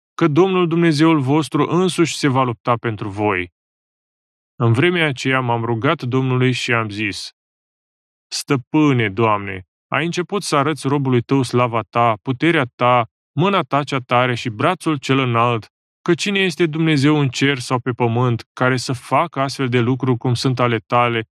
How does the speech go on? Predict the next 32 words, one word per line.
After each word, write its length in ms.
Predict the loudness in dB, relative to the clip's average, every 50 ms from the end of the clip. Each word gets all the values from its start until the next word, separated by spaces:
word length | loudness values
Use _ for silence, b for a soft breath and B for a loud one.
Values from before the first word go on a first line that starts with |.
| _ _
și 180 | -8 -4 -4 -2
cu 120 | 0 0
asemenea 520 | 0 0 0 -2 -2 0 0 0 0 0
putere 460 | 0 -2 -6 -4 0 0 2 2 0 -2
ca 200 | -2 0 0 0
a 60 | 0
ta? 340 | -2 -4 -4 -2 -2 -2 -6 _ _ _ _ _ _ _ _ _ _ _ _ _ _ _ _ _ _ -2
Îngăduiem 580 | 2 2 4 4 4 2 2 0 -2 0 0 -2
să 180 | -2 -2 -4
trec 300 | -2 -2 -2 -2 -2 -2
să 140 | -4 -4 -2
văd 220 | 0 0 0 -2 0
pământul 500 | -2 -2 0 0 0 -2 0 0 0 0
cel 200 | 0 -2 -2 -2
bun 340 | -2 -2 -2 0 0 0
care 260 | 0 0 0 0 0 0
este 220 | -2 -2 -4 -6
peste 340 | -2 -2 -2 -2 0 0 0
Iordan 560 | 2 2 0 0 0 2 2 2 2 -2 -4 -8 _ _
și 160 | -8 -2 0
acel 320 | 2 2 2 0 0 0 2
munte 340 | 2 2 0 0 0 0 0
frumos, 520 | -2 -2 -2 0 2 2 2 2 0 -2
Libanul.” 680 | -2 -4 -4 0 2 2 2 2 0 -4 -8 -8 -10 -12 _ _ _ _ _ _ _ _ _ _
Dar 240 | -4 0 0 0 0
Domnul 400 | 0 -2 -2 -2 0 0 -2 -2
s-a 200 | -2 -2 -2 -2
mâniat 420 | 0 0 0 0 0 0 0 -2 0
pe 140 | 0 0
mine 300 | 0 0 0 0 0 -2
pentru 320 | -2 -2 -2 -2 -2 -2 -4
voi 380 | -2 0 2 2 2 2 -2